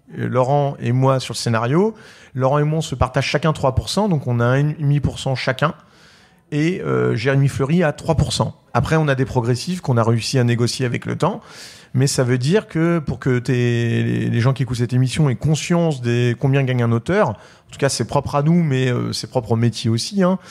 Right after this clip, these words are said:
c'est que voilà, on va toucher un, je vais toucher un et demi pour cent sur un livre qui se vend à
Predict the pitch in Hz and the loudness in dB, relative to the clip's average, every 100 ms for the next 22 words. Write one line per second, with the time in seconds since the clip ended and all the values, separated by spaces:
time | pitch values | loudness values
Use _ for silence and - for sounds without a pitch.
0 | - - - - - 127 120 135 156 156 | -20 -20 -20 -14 -4 -4 -2 0 0 0
1 | 127 151 180 127 113 131 - 151 147 139 | 0 2 2 0 -2 -4 -2 0 2 2
2 | 143 127 127 135 135 151 156 175 175 170 | 0 0 0 0 -2 0 0 2 2 0
3 | 143 - 220 - - 143 160 180 - 143 | -2 -2 -2 -2 -2 2 2 0 -4 -6
4 | 127 135 151 143 120 117 | -4 -2 0 2 0 -2